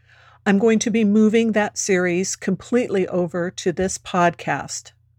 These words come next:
I want to also mention that I am a Christian. Our, our family is Christian.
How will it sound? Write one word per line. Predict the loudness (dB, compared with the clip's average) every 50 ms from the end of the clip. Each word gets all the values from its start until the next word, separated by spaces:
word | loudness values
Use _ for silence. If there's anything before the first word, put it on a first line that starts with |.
| _ _ _ _ _ -20 -20 -20 -20 -10 -4
I | -2 0
want | 0 0 0 0
to | -2 0 2
also | 4 2 2 2 0 0 0
mention | 0 0 -2 -4 -6 -8 -8 -6 -6 -8 -10 -12 -16 -20 _ _ _ _ _ 2
that | 6 6 6 6
I | 4 2
am | 0 -2 -2
a | -4
Christian. | -4 -2 -2 -2 -2 -4 -8 -14 -16 -16 -16 -18 _ -8
Our, | -8 -8 -8 -10 -10 -6 -2
our | -2 -2 0
family | -2 -2 -2 -2 -2 -4 -4 -8 -10 -14 -20 _ _ _
is | -8 -8 -8 -8
Christian. | -8 -6 -4 -4 -4 -6 -8 -12 -12 -12 -14